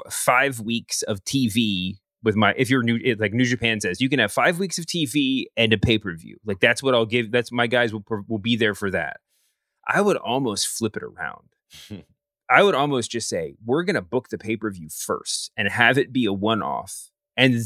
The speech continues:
Speaker 1: then we'll use the people after that for the fallout." Because that way, at least you could just push, you, you can put over the pay-per-view as the fucking Olympics, right? It's like, it's, we, we have this company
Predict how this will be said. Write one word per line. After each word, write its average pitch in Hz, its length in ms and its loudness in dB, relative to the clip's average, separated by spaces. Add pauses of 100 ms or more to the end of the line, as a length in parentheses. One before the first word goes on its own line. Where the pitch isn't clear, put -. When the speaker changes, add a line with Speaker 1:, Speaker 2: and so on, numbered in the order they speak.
(120)
Speaker 1:
then 147 260 6
we'll 123 160 2
use 117 480 0
the - 100 -8
people 104 380 -4
after 98 300 2
that 90 240 -2
for - 80 -10
the 78 80 -12
fallout." 85 520 -2
Because 123 320 0
that 175 260 4
way, 135 180 2
at 104 80 -4
least 123 240 -4
you 127 100 -4
could 113 140 -4
just 104 240 -10
push, 160 340 -2
you, 131 180 -2
you 131 140 -2
can 113 140 -6
put 160 200 -2
over 151 280 0
the 110 80 -4
pay-per-view 110 600 -4
as 87 460 -2 (720)
the 110 120 -4
fucking 117 360 2
Olympics, - 720 -2 (260)
right? 123 300 6
It's 120 160 0
like, 117 240 2
it's, 135 240 -4
we, 139 140 -6
we 131 160 -4
have 113 260 0 (280)
this 147 200 2
company 170 460 0